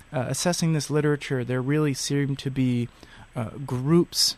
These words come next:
that tend to have different perspectives on this. Uh, doctors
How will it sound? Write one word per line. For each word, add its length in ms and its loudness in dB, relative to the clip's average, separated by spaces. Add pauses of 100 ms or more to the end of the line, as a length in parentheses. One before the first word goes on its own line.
(160)
that 140 -2
tend 200 -2
to 80 0
have 160 0
different 260 0
perspectives 580 -2
on 260 -2
this. 220 -4 (320)
Uh, 280 -8 (120)
doctors 600 0